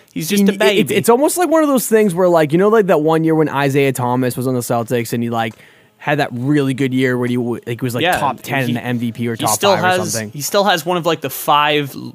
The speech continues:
Speaker 1: highest scoring playoff games in N B A history, that one against the
Speaker 2: Ye-,
Speaker 1: Wizards.
Speaker 2: Yeah, yeah, but, like, I didn't even buy into it at that point. I'm like, "Oh, he's, like, whatever." Then he had another year good, then I think he had the three-year span, but we need to see more than just one year of Trae Young. It's the same exact thing with the legacy stuff that we were talking about.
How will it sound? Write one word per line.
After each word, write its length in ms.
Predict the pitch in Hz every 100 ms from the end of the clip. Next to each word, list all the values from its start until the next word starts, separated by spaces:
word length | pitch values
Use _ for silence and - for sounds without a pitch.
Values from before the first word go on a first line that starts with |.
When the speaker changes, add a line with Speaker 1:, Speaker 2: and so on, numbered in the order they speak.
| -
Speaker 1:
highest 440 | - 139 147 139
scoring 380 | - 151 147 127
playoff 440 | - 143 131 117
games 280 | - 117 110
in 80 | 120
N 160 | 123 123
B 120 | 117
A 100 | 104
history, 500 | 127 135 - 80 87
that 180 | 113 -
one 160 | 127
against 280 | 123 127 -
the 60 | 160
Speaker 2:
Ye-, 60 | 160
Speaker 1:
Wizards. 600 | 131 120 87 120 - -
Speaker 2:
Yeah, 320 | 156 214 127 - -
yeah, 260 | - 185 147
but, 200 | - 185
like, 180 | 170 156
I 200 | 160 185
didn't 160 | 208 190
even 120 | 165
buy 220 | 139 139
into 280 | 135 123 131
it 40 |
at 60 | 117
that 120 | 117 113
point. 80 |
I'm 80 | 113
like, 140 | 120 147
"Oh, 180 | 143 127
he's, 240 | 127 123
like, 160 | 110 107
whatever." 380 | 110 107 104 107
Then 160 | 147
he 60 | 165
had 100 | 156
another 320 | 151 170 160
year 260 | 143 143 131
good, 220 | 135 131
then 160 | 127 131
I 200 | 123 131
think 160 | 139
he 40 | 147
had 80 | 131
the 80 |
three-year 380 | 123 131 127 123
span, 360 | 113 - 139 120
but 220 | 131 131
we 160 | 143 170
need 220 | 185 185
to 60 | 180
see 200 | 180 156
more 460 | 147 139 123 113 _ _ 135
than 100 | 139
just 160 | 139
one 300 | 127 131 123
year 200 | 120 117
of 80 | 113
Trae 160 | - 123
Young. 200 | 113 113
It's 80 | 135
the 60 |
same 200 | 143 196
exact 180 | 190 190
thing 120 | 185
with 100 | 170
the 80 | 147
legacy 360 | 135 131 127 110
stuff 200 | 117 110
that 100 | 104
we 100 | 110
were 80 | 107
talking 300 | 101 98 95
about. 260 | 90 87